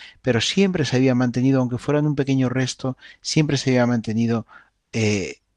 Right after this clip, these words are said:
esa esperanza que no había sido nunca, eh, a-, abandonada del todo por el pueblo. María es la que viene a cumplir esa esperanza, la que viene a colmar como cumbre de Israel.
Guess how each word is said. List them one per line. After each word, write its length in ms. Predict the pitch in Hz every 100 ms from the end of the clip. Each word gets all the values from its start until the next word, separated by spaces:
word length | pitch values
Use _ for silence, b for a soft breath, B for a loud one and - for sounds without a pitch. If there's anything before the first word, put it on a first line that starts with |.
| _ -
esa 260 | 131 -
esperanza 800 | 170 - - 120 185 185 - 95 B B B B _
que 140 | 120
no 100 | 113
había 320 | 131 135 131 120
sido 300 | - 120 117
nunca, 540 | 135 143 120 110 101 B B -
eh, 300 | 107 107 73
a-, 180 | 98 95
abandonada 580 | 104 113 110 123 127 123
del 240 | 113 98
todo 320 | 123 117 107
por 160 | 104 95
el 100 | 95
pueblo. 420 | 98 101 92 92 b b b b b
María 340 | 107 110 117
es 120 | 113
la 160 | 113 107
que 160 | - 104
viene 260 | 113 120
a 60 | 117
cumplir 640 | - 107 98 147 160 139 b b b
esa 240 | 113 117 120
esperanza, 500 | - 104 104 110 113
la 80 | 104
que 80 | 107
viene 180 | 120
a 60 | 131
colmar 500 | - 120 113 135 123
como 340 | 147 135 123
cumbre 440 | - 185 185 160 127
de 120 | 139
Israel. 480 | 147 127 107 113